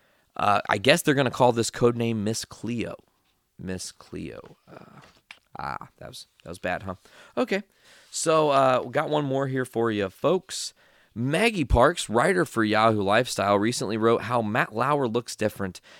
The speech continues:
And, uh, you know, this is what knowing about peop-,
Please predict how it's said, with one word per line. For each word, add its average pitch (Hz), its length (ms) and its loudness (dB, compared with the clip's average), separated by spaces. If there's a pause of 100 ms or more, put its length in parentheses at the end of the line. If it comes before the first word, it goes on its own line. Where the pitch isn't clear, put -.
And, 123 360 0
uh, 110 160 2 (100)
you 117 80 -2
know, 135 140 -2
this 110 340 4
is 196 180 0
what 151 240 6
knowing 147 640 0 (380)
about 135 480 4
peop-, - 320 -10